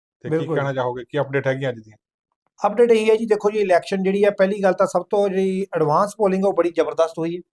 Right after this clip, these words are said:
Speaker 1: ਹਾਂਜੀ।
Speaker 2: ਤੇ ਜਿਹੜੀ ਖਬਰਾਂ ਜਿਹੜੀਆਂ ਆ ਰਹੀਆਂ ਵੀ ਜਿਹੜੇ ਵੋਟਾਂ ਪੈ ਰਹੀਆਂ ਆ, ਤੇ ਇਹ ਵੀ ਵਧੀਆ ਪੈ ਰਹੀਆਂ ਨੇ, ਕਾਫੀ ਲੋਕ ਜਿਹੜੇ ਆ ਐਤਕੀ ਆਏ ਨੇ।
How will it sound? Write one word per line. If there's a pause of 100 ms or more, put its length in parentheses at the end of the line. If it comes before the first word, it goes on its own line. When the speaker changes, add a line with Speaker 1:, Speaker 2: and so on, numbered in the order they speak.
(140)
Speaker 1:
ਹਾਂਜੀ।
Speaker 2:
ਤੇ
ਜਿਹੜੀ
ਖਬਰਾਂ
ਜਿਹੜੀਆਂ
ਆ
ਰਹੀਆਂ
ਵੀ
ਜਿਹੜੇ
ਵੋਟਾਂ
ਪੈ
ਰਹੀਆਂ
ਆ, (140)
ਤੇ
ਇਹ
ਵੀ
ਵਧੀਆ
ਪੈ
ਰਹੀਆਂ
ਨੇ, (220)
ਕਾਫੀ
ਲੋਕ
ਜਿਹੜੇ
ਆ
ਐਤਕੀ
ਆਏ
ਨੇ।